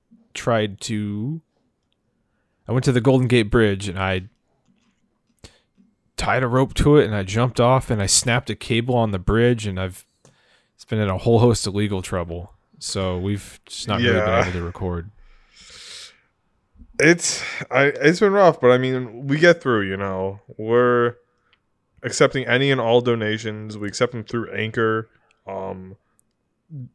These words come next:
Speaker 2: uh, Joe will be putting out his PayPal and his Venmo soon. Um, we need, we need all hands on deck to help fight the, fight these charges. These charges are, they're, they're,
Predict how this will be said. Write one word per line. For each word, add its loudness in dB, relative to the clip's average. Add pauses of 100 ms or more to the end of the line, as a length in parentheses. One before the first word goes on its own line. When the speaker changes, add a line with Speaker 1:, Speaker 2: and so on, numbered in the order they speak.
(200)
Speaker 2:
uh, 2
Joe 4
will 4
be 2
putting 0
out 0
his -8
PayPal 0
and -4
his -10
Venmo -2
soon. -6 (520)
Um, -6
we -4
need, -8
we 0
need 0
all 4
hands -2
on 4
deck 0
to -2
help -4
fight -2
the, -14 (100)
fight -4
these -8
charges. -4 (100)
These -10
charges -2
are, -2 (720)
they're, 0
they're, -2